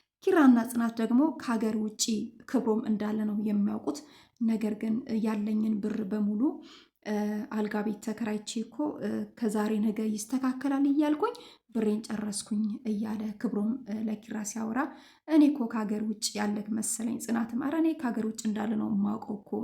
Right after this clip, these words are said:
ምንድን ነው የተፈጠረ ነገር አለ እንዴ? እኔ እኮ የማውቀው ነገር የለም»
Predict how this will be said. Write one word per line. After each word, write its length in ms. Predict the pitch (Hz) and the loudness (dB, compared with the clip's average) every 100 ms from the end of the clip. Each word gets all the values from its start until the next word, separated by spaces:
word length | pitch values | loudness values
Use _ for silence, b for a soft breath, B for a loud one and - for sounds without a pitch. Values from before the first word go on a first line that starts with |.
| 226 | 2
ምንድን 360 | 226 226 226 214 | 4 6 4 2
ነው 120 | 214 | 0
የተፈጠረ 480 | 220 226 226 - 254 | -2 -4 -6 -4 2
ነገር 280 | 269 277 294 | 4 4 2
አለ 140 | 302 359 | 2 4
እንዴ? 160 | 247 240 | 4 4
እኔ 140 | 240 | 4
እኮ 140 | 240 349 | 2 2
የማውቀው 420 | 269 233 - 220 | 4 4 -2 -2
ነገር 280 | 220 202 214 214 | -2 -2 -4 -2
የለም» 400 | 208 196 214 | -2 -2 0